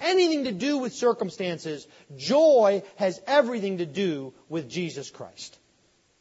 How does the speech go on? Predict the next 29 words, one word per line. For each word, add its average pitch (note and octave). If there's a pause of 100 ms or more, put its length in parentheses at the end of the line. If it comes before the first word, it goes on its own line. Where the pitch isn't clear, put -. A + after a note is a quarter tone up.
(160)
That's -
why E3
Paul G3
can A3+
say C#4 (180)
in D#3
chapter F#3
one, A3+ (260)
verse A3
eighteen, B3 (520)
"What C#4+
then? D#4+ (220)
Only D#4+
that A3+
in F#3+
every D#4
way, D3+ (440)
whether A3+
in F#3+
pretense C#4+
or B3
in A3+
truth, F3 (160)
Christ D4+
is G#3
proclaimed, E3+
and G#3+
in F#3
that G#3